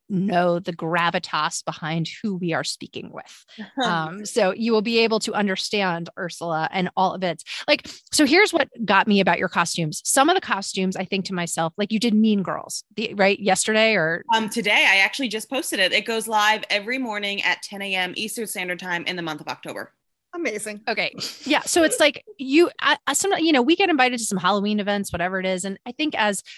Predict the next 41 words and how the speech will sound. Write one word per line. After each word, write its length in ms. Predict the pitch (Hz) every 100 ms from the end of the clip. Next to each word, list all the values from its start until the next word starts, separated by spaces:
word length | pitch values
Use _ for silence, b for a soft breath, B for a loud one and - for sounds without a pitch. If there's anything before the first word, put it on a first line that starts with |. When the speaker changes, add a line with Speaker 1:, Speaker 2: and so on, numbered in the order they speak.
| B 180
Speaker 1:
lay 340 | 190 202 233
people, 540 | - 202 151 147 208 -
um, 340 | 196 185 202 -
we 180 | 226 226
think 200 | 220 -
to 80 |
ourselves, 300 | 208 214 208
"Okay, 480 | - 320 - 208 202
like, 160 | 214 214
maybe 340 | 277 277 262
I 60 | 233
could 120 | 214
pull 140 | -
out 220 | 196 185 -
that 120 | 180 175
outfit, 440 | 175 - 185 180
but 80 | -
it's 160 | 233 -
gonna 160 | 262
be 120 | 240
a 40 | 220
little 260 | 190 202 - -
hodgepodge. 800 | 170 165 - 170 165 - - -
I 60 | 190
hope 220 | 202 254
people 280 | - 247 220
know 280 | 190 196 196
what 160 | 185
I'm 120 | 170 170
trying 340 | - 165 170
to 120 | -
be." 400 | 160 170 160 147 - B B
But 100 | 208
the 60 | 208
thing 200 | 262 247
is, 160 | 208
when 160 | 202 196
you 200 | 226 330
do 140 | 302 233
a 40 |
costume, 640 | - 185 - - 185 175